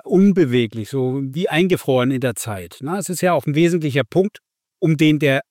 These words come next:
Streit da geht, über den wir ja dann auch noch ein bisschen konkreter reden, der sich ja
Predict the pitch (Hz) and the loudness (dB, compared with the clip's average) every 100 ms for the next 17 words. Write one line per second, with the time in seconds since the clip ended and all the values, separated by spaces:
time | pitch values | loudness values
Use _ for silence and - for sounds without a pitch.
0 | _ - - 123 127 156 - - 131 113 | _ -16 -8 -4 -2 -2 -4 -6 -4 -4
1 | 107 127 175 233 - _ _ _ _ _ | -2 0 0 -2 -8 _ _ _ _ _
2 | 120 117 120 123 123 120 120 120 131 110 | -4 0 2 4 4 2 0 -2 -2 -2
3 | 117 117 123 131 117 104 123 139 165 160 | -4 -4 -4 -4 -4 -4 -2 0 0 0
4 | 160 165 180 - _ _ _ 131 131 131 | 2 2 0 -4 _ _ _ -2 0 0
5 | 120 135 | 0 -2